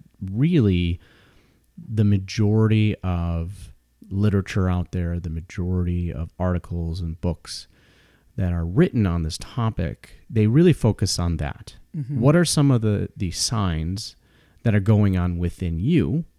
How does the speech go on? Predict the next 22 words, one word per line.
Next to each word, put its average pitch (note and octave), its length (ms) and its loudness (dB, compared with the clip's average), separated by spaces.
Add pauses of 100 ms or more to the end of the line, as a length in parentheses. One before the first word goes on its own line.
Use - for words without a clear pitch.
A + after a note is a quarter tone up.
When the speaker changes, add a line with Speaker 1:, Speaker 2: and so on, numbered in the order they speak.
(840)
Speaker 1:
that G#2+ 180 0
would G#2 160 -2
give G#2 200 0
you A2 240 2
the G#2+ 160 0
indication F#2 480 -2
that E2 120 -4
you F#2 220 -2
are D#2+ 100 0
in D2+ 140 -4
a D2 40 -6
codependent E2 600 -4
relationship? D2 580 -8
So - 120 -2
the G#2+ 80 2
focus E3 360 2
really A2+ 320 4
isn't F#2+ 280 0
on F#2 200 -2
the E2+ 100 0
other D#2+ 140 -2
person G2 800 -2